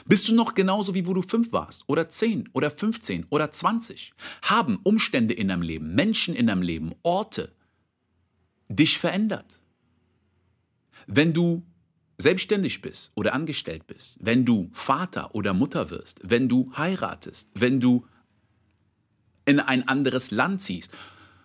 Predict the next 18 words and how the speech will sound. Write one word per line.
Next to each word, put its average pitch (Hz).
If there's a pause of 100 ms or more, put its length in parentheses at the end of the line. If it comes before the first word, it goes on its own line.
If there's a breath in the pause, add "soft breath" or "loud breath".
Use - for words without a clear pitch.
(140 loud breath)
So 165
viele 226
von 120
diesen 131
Handlungen, 92
von 107
diesen 101
Zuständen 95
in 107
deinem 101
Leben 107
haben 135
einen 101
Einfluss 135
auf 101
dich -
gehabt, -
aber 147